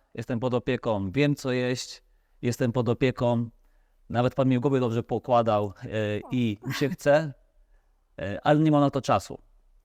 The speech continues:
Tak? I teraz, e, jeśli pan mi to gotował, to ja się będę stosował.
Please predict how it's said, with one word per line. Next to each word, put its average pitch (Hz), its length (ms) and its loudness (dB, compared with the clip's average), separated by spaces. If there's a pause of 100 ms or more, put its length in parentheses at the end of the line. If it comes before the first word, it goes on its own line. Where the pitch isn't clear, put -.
Tak? 123 280 2
I 104 60 -6
teraz, 117 360 0 (300)
e, 92 180 -6
jeśli 110 220 -2
pan 156 240 2
mi 147 100 0
to 143 100 0
gotował, 143 560 2 (300)
to 135 80 2
ja 151 60 6
się 143 80 -2
będę 123 160 2
stosował. 82 480 -4